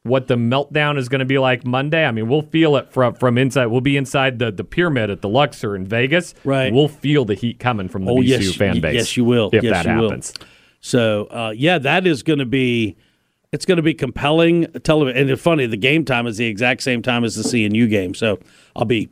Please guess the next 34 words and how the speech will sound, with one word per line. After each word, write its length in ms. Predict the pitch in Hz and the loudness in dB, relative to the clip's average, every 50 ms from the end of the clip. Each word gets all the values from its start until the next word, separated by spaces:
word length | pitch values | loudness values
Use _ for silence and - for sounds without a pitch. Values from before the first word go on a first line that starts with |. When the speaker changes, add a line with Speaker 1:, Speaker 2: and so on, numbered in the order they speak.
| _ - | _ -4
Speaker 2:
watching 360 | 120 120 123 120 - 95 87 | -2 -2 -2 -2 -4 -10 -12
score 300 | - - - 147 127 110 | -4 2 2 2 2 2
updates 260 | 92 - 110 104 - | -2 -4 -6 -6 -6
on 80 | 110 101 | -6 -6
my 120 | 87 87 | -6 -8
phone. 440 | - - - 113 107 95 80 - - - | -8 -6 -4 -4 -4 -4 -6 -10 -4 -2
Speaker 1:
Uh, 160 | 120 113 101 | -2 0 0
here's 200 | 90 156 175 147 | 0 -2 -2 0
my 200 | 123 131 143 147 | -2 0 0 0
situation. 600 | 139 - - 104 - - 98 95 95 92 - - | -2 -2 -6 -8 -6 -4 -4 -2 -2 -2 -2 -2
I'll 40 | 101 | 0
be 80 | 101 101 | 0 0
at 80 | 85 | 0
the 80 | 92 87 | 0 2
R 160 | 101 107 104 | 2 2 2
V 240 | 90 87 92 87 82 | 2 2 0 0 0
A 20 | |
Sports 420 | 80 - - - 143 151 123 - - | -2 -6 -6 2 2 2 2 2 0
Awards. 360 | 92 78 73 73 90 120 - | -4 -2 -2 -2 -4 -2 0
Lane 180 | 92 90 87 | 0 0 0
Casadonna, 560 | - - 87 80 - - 73 80 76 78 85 101 | 0 0 -2 0 -2 -2 -2 -2 -2 0 0 0
our 100 | 104 90 | 0 0
guy 200 | 80 85 78 78 | 0 -2 -2 -2
hosting 300 | - 98 85 - - 117 | -2 -4 -6 -4 -2 0
Speaker 2:
Right. 120 | 113 104 98 | 0 2 2
Speaker 1:
that, 180 | 90 82 80 | 0 0 -2
of 100 | 80 - | -6 -8
course. 300 | _ - 85 87 87 - | _ -6 -6 -6 -6 -4
We 80 | - 85 | -4 -2
love 240 | 82 87 85 78 76 | -2 -2 -2 -2 0
that. 280 | 90 90 90 95 - - | 2 2 2 2 0 2
Uh, 220 | - 101 90 87 - - - - _ _ | 2 2 2 2 0 -4 -16 -20 _ _
the, 380 | - 92 92 110 104 101 95 - | -8 0 2 4 4 4 2 0
the, 540 | - 104 107 107 101 98 92 90 87 82 - | -2 0 2 2 4 4 4 4 2 0 -2